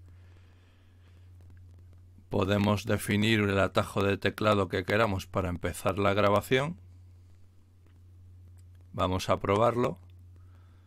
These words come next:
Tiene aquí una tecla de Start Recording, pero si no, por defecto viene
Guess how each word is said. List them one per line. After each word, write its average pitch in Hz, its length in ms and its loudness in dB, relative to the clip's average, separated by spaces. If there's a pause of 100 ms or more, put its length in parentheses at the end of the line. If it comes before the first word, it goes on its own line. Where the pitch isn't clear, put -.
(640)
Tiene 98 200 2
aquí 98 140 0
una 98 220 2
tecla 92 540 0
de 87 140 -2
Start 101 360 -2
Recording, 123 760 0
pero 98 320 -2
si 92 220 -4
no, 101 400 -4 (400)
por 90 220 0
defecto 90 540 -2
viene 95 760 -2